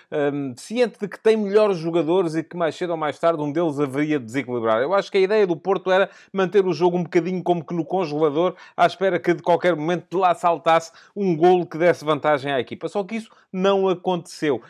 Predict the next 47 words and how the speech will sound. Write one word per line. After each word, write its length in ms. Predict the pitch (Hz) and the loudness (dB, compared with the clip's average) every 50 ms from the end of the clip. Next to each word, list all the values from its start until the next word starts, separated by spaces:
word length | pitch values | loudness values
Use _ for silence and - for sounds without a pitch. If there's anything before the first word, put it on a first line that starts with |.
| _ _ | _ _
E, 240 | - 202 214 214 - | -6 -4 -4 -2 2
eh, 320 | - 190 185 180 175 170 165 165 160 143 143 _ - | 4 6 6 8 8 8 6 6 4 2 -8 _ -10
porque 240 | 190 180 180 190 | -8 -8 -6 -4
do 80 | 190 202 | 0 2
outro 200 | 208 202 175 180 | 2 2 2 2
lado 200 | 190 196 196 196 | 0 0 0 0
esteve 260 | - - - 202 165 | -4 -6 -4 -2 -2
um 60 | 185 | -2
Moreirense 520 | 190 185 180 180 185 180 180 180 175 160 - | -2 -2 -2 0 0 0 0 0 -2 -4 -4
sempre 300 | - 185 170 143 - 147 | -4 -4 -4 -4 -4 -6
muito 640 | 143 139 147 160 190 226 254 247 226 220 - 190 | -4 -4 -2 0 2 2 2 2 0 -2 -4 -6
rigoroso 840 | 170 160 165 180 175 160 165 165 156 151 147 147 139 135 135 147 165 - - - _ - | -4 -4 -4 -4 -4 -2 -2 0 2 4 2 2 0 -2 -6 -10 -10 -12 -14 -20 _ -8
no 160 | - 180 175 | -4 0 0
aspecto 380 | 175 160 - - 185 175 170 170 | 0 0 0 0 0 0 0 -2
defensivo 420 | - - 165 151 147 - 160 156 | -4 -8 -8 -8 -8 -10 -10 -8
do 80 | 151 147 | -8 -8
seu 200 | 139 - 160 143 | -6 -6 -6 -6
jogo 400 | 113 98 123 135 143 143 151 160 - - - - | -4 -2 0 0 0 0 -2 -6 -14 -14 -8 -6
e 120 | 220 208 | -6 -4
que 80 | 170 220 | 0 2
ainda 140 | 220 214 | 2 2
por 80 | 185 - | 2 0
cima 220 | - 214 214 208 196 | -2 -4 -2 -2 -2
se 100 | 196 - | -2 -2
conseguiu 380 | - 208 175 - - 196 208 | -4 -4 -4 -4 -4 -4 -4
pôr 380 | 196 185 - 202 208 202 202 202 - - _ - | -4 -4 0 4 4 4 4 2 -6 -14 _ -2
em 200 | 180 190 196 196 | 0 2 2 2
vantagem 680 | 170 180 190 185 160 185 170 160 147 127 113 131 131 | 2 0 0 2 4 6 8 8 8 6 2 -2 -6
no 100 | 131 135 | -6 -6
início 300 | 139 143 131 - - 139 | -6 -6 -8 -8 -8 -10
da 60 | 131 | -10
segunda 280 | 127 - 131 120 117 113 | -10 -8 -6 -6 -6 -2
parte. 300 | - - 104 95 - _ _ _ _ | 0 0 0 0 -2 _ _ _ _
E 80 | - 208 | -10 -6
só 160 | 180 - 214 | -2 -2 -2
depois 220 | 208 208 214 190 | -2 -4 -4 -2
é 80 | 208 202 | -2 -4
que 80 | 208 - | -4 -4
se 60 | - | -4
viu 100 | 214 220 | -4 -4
o 40 | 185 | -2
Porto, 380 | 180 - 196 185 175 170 - | 0 2 2 2 2 0 -4
com 100 | - 135 | -6 -4
mais 220 | 117 117 120 120 110 | -2 0 0 0 0
gente 240 | 135 147 139 135 | -2 -6 -6 -6
na 100 | 180 175 | -6 -6
frente, 340 | 170 - 180 175 180 180 180 | -6 -4 -2 -2 -2 -2 -4